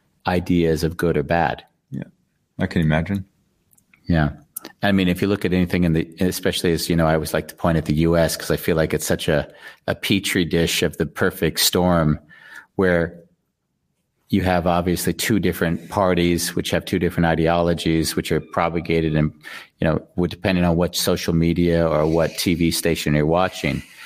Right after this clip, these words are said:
Speaker 1: So in a way, the U S has severely s-, like, uh, made very small the talk aboutable.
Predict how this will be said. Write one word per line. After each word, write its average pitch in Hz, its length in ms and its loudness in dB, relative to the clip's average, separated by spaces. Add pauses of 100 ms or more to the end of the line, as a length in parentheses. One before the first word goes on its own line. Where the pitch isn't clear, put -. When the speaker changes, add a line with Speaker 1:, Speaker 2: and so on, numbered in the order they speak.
(180)
Speaker 1:
So 98 180 0
in 90 140 2
a 85 80 2
way, 87 680 2 (460)
the 85 120 0
U 92 380 2
S 107 400 0 (160)
has 87 400 0 (600)
severely 90 1080 2 (260)
s-, - 260 -2 (200)
like, - 380 -2
uh, 80 240 2 (720)
made 87 340 4
very 92 340 2
small 95 600 2
the 98 100 0
talk - 260 -2
aboutable. 76 560 -2